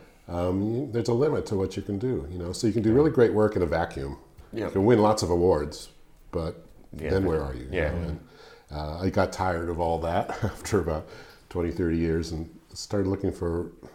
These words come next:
Speaker 1: ways to connect, uh, the two worlds, which led to my book, The Brand Gap.
Speaker 2: Yeah.
Speaker 1: You know, I identified that gap and it resonated with people. And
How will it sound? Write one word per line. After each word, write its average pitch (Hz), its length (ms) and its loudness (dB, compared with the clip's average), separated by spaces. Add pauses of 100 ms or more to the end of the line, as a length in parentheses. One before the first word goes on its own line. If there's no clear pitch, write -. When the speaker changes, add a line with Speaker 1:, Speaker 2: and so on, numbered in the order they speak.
(200)
Speaker 1:
ways 95 360 4
to 85 100 -4
connect, 90 500 -2 (140)
uh, 80 320 -2 (320)
the - 80 -4
two 92 260 2
worlds, 87 640 8 (720)
which - 160 -6
led 123 180 12
to 120 60 2
my 107 140 6
book, 104 280 4
The - 60 2
Brand 92 340 4
Gap. 92 280 2 (140)
Speaker 2:
Yeah. 82 160 -2
Speaker 1:
You 92 60 -2
know, 82 100 0
I 87 60 2
identified 90 720 2
that 78 200 0
gap 87 500 0
and 87 120 -4
it 80 60 -6
resonated 78 540 -2
with 69 160 -8
people. 76 340 -10 (720)
And 78 320 -4